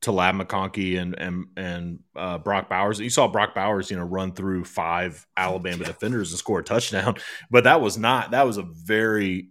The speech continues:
Speaker 1: that, that was a very pedestrian play call. Um, and so, uh, you know,
Speaker 2: Well, and Georgia
Speaker 1: my gut
Speaker 2: threw it
Speaker 1: tells me, yeah.
Speaker 2: forty-six times in that game, I think, in the second half.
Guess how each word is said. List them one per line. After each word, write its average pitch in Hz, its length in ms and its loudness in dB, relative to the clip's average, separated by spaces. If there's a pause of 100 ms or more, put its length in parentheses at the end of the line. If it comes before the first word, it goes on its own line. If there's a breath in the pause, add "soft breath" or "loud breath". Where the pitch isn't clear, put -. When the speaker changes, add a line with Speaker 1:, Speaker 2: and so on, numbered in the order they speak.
Speaker 1:
that, 113 220 -2 (180)
that 113 120 0
was 104 120 -2
a 95 80 -4
very 104 400 -4
pedestrian 87 920 -12 (100)
play 85 240 -10
call. 73 400 -14 (400 soft breath)
Um, 80 400 -8
and 82 120 -10
so, 82 420 -4 (380)
uh, 85 440 -8 (640)
you 104 160 -4
know, 92 240 -2 (160)
Speaker 2:
Well, 226 100 0
and 208 120 0
Georgia 233 180 2
Speaker 1:
my 117 100 8
gut 131 200 6
Speaker 2:
threw 127 40 -2
it 127 60 0
Speaker 1:
tells 110 180 2
me, - 80 -14 (800)
yeah. 190 60 -6
Speaker 2:
forty-six 220 560 -4
times 226 360 -4
in 131 100 -12
that 107 180 -10
game, 104 260 -14
I 101 60 -16
think, 151 320 -14
in 101 100 -20
the 101 80 -20
second 101 240 -18
half. 101 160 -18